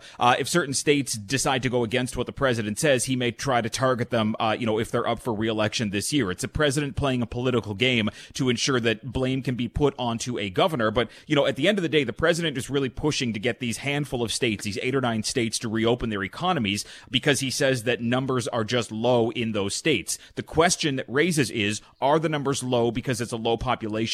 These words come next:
and spread hasn't been wide, or is it because testing hasn't been adequate in those states and the numbers are underreported? And many scientists say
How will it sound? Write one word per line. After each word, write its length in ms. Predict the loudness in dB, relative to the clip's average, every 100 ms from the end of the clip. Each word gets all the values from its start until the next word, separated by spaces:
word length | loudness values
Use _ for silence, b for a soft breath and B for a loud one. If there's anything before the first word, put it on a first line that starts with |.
| -2
and 160 | -2 -4
spread 380 | -4 0 0 0
hasn't 260 | -2 -2
been 180 | -4 -2
wide, 440 | 0 2 2 0 B B
or 300 | 2 6 6
is 180 | 6 0
it 80 | -2
because 300 | -4 -4 -4
testing 460 | -4 -4 -2 -4 0
hasn't 260 | 0 0
been 140 | -4 -4
adequate 420 | 0 0 0 -4 -2
in 80 |
those 180 | -4 -4
states 320 | -2 0 -2 -8 B
and 100 | -2
the 80 | 0
numbers 340 | 0 0 0 0
are 120 | -2
underreported? 800 | 0 -2 -4 -4 0 2 2 0
And 120 | -2
many 160 | -2 -2
scientists 560 | -2 -2 -2 -2 -4 0
say 260 | 0 0